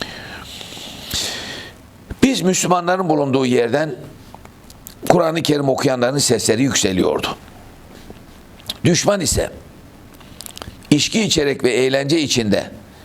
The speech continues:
geceyi geçirdi. Sabah olunca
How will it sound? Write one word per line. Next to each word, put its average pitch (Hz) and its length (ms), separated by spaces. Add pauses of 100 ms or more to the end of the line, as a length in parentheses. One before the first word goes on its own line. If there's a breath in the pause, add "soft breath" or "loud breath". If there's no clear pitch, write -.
(360 loud breath)
geceyi 123 380
geçirdi. 95 520 (1000 loud breath)
Sabah 147 260
olunca 165 480